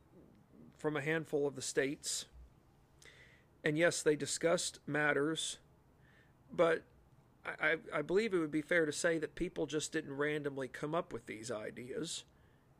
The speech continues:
They had to, uh, be a part of a larger group, and not everybody was in the same group. So the answer to that question is yes. Uh, the Constitutional Convention was comprised of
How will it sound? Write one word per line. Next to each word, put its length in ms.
They 120
had 280
to, 300
uh, 220
be 120
a 80
part 280
of 120
a 20
larger 460
group, 560
and 100
not 200
everybody 500
was 180
in 60
the 80
same 400
group. 500
So 600
the 120
answer 240
to 120
that 180
question 500
is 160
yes. 560
Uh, 240
the 80
Constitutional 800
Convention 720
was 260
comprised 800
of 320